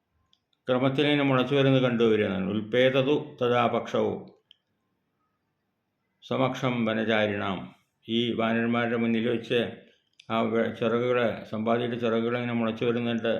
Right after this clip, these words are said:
അവർ കണ്ടു. അവർക്ക് കണ്ണിനെ വിശ്വസിക്കാൻ സാധിച്ചില്ല. സ ദൃഷ്ട്വാ സ്വാം തനും പക്ഷൈർ, തൻ്റെ ശരീരത്തിൽ നിന്ന് ഇങ്ങനെ ഒരു പ-, ഇങ്ങനെ ചിറകുകൾ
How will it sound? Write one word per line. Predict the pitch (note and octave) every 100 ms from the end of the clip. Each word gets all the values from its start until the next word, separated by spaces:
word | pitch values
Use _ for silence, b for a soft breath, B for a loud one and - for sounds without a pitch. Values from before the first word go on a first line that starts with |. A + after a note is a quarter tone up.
| -
അവർ | A2+ G#2+
കണ്ടു. | G#2+ G#2 C3+ C3+ - _ _ _ -
അവർക്ക് | A#2 C3+ C3+
കണ്ണിനെ | B2+ C3 C#3+
വിശ്വസിക്കാൻ | C3+ C#3 C3 D3 C#3
സാധിച്ചില്ല. | C#3 C3 C3 A#2+ G#2+ - - _ _ _ _ _ _ _ _ _ _ _ _ _ _ _ _ _ _ _ _ _ _ -
സ | C#3 C3+
ദൃഷ്ട്വാ | C#3 C#3 D3+ D#3+
സ്വാം | D3+ D3+ D#3 D#3+
തനും | C#3+ C#3 D3 D3+
പക്ഷൈർ, | C#3 - C#3+ C#3 G2+ - - -
തൻ്റെ | A#2 A#2+ C3+ C3+ A#2+ - - - _ _ _ _ -
ശരീരത്തിൽ | - A#2+ B2+ C3 C#3
നിന്ന് | C#3+
ഇങ്ങനെ | C#3 C3+ C3+
ഒരു | C3
പ-, | C3 A2 A2
ഇങ്ങനെ | A#2+ B2+ B2+
ചിറകുകൾ | B2 B2 C#3